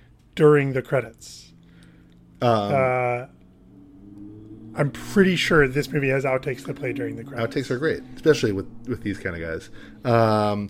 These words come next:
Speaker 2: yeah.
Speaker 1: This movie looks so funny. I'm gonna love this movie. I take it back. This movie's not gonna be top,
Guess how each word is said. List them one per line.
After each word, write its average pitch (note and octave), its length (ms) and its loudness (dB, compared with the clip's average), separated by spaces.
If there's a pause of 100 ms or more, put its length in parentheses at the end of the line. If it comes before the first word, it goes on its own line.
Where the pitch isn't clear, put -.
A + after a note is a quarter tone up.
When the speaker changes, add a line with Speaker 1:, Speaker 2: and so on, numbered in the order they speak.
(280)
Speaker 2:
yeah. C#3 240 6
Speaker 1:
This E3 160 -10
movie C#4 180 6
looks A3 220 2
so D3+ 260 -4
funny. C#3 420 -4
I'm D#3 120 -8
gonna F3+ 160 -4
love B2+ 180 -4
this B2 180 -14
movie. A#2+ 360 -12
I F3 140 6
take G3+ 240 0
it F#3 40 0
back. B2+ 260 -4
This D#3+ 140 -6
movie's A#3 220 6
not F#3+ 140 2
gonna E3+ 120 -4
be D#3+ 100 -6
top, C#3+ 380 0